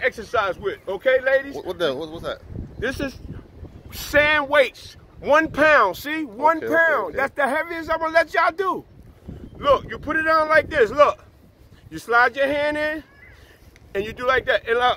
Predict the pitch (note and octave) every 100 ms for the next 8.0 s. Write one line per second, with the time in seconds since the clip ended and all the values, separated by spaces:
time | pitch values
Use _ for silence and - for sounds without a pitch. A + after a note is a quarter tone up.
0 | - G#3+ B3+ C4 - D#4+ D#4 C#4 C#4 C4+
1 | C4+ C4 B3+ - D4 C#4+ A3+ A3 B3 A#3
2 | A#3+ A#3 C4 B3+ G#3 A3+ A3 G#3 A#3 G#3+
3 | A#3 A3+ C4+ B3+ G#3+ G#3 G#3 G#3+ B3 G3+
4 | - - - - - C3+ F#3 C4+ C#4 C#4+
5 | C4+ C#4 C4 B3+ B3+ B3 C4 C#4 G3+ F3
6 | F3 G#3 G#3 A#3 A#3 A3+ B3 G3+ A#3 B3+
7 | A#3 G#3+ G#3+ A3+ A#3 F3+ E3+ D#3+ F3